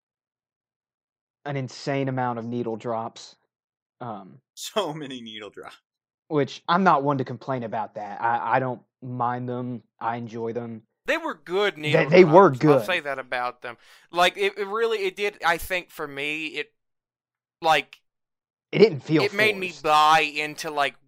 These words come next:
Speaker 3: <laughs> a little bit more of, like,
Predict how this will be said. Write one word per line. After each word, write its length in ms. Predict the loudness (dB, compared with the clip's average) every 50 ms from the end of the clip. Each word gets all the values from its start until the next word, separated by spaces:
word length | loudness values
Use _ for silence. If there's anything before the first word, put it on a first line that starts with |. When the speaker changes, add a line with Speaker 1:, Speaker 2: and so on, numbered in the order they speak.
| _ _ _ -16 -16 -12 -8
Speaker 3:
<laughs> 140 | -8 -8 -8 _ -20 -20 -20 _ _ _ _ _ _ _ _ _
a 140 | 0 2 2
little 300 | 2 0 -2 -2 -2 -2
bit 240 | 0 -2 -4 -4 -4
more 320 | -4 -2 2 2 4 2
of, 140 | 2 -2 -2
like, 260 | -2 0 0 0 0